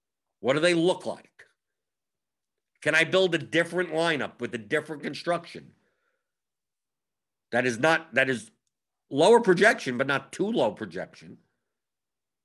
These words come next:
And can I get leverage off of that construction?" And correlation matters a little bit more for baseball or football, not necessarily in basketball as much. But it's like, how could I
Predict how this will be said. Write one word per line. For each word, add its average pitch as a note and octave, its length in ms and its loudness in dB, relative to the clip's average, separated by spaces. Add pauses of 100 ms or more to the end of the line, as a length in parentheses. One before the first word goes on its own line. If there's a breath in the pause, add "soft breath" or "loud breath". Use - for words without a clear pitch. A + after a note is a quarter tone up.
(340)
And A#2 120 -6
can D3 120 -4
I C#3+ 60 2
get C#3 160 2
leverage C3 400 2
off A#2+ 160 4
of A#2+ 80 -2
that G#2+ 160 -2
construction?" - 540 -14 (2250)
And G2 100 -10
correlation C#3+ 580 2
matters C3 280 -2
a - 20 -8
little A#2 120 -4
bit A2+ 120 -4
more A#2 220 0
for G#2+ 100 -8 (300)
baseball A2+ 580 0
or F2 80 -10
football, G#2+ 720 -8
not A2+ 180 -6
necessarily G2+ 460 -4
in D#2+ 80 -12
basketball F#2 600 -10
as D2+ 120 -20
much. - 360 -20 (1700)
But G2+ 80 -4
it's G#2 160 -4
like, A2 160 0
how C3+ 180 2
could C#3+ 160 0
I B2+ 220 0